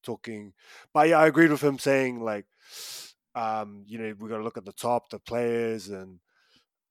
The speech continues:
um, everything like that, you know, I agreed with. But, um, I,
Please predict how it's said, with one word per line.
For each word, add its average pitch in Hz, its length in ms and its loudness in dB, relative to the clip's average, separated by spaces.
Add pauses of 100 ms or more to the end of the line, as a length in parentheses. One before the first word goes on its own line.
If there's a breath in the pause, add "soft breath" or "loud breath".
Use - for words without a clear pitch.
(240)
um, 95 420 -18 (420)
everything 139 440 -2
like 113 220 -6
that, 147 300 0
you 131 80 -12
know, 110 400 -8 (140)
I 110 140 -10
agreed 107 360 -8
with. 143 400 -6 (160)
But, 92 140 -16
um, 87 300 -18
I, 107 100 -14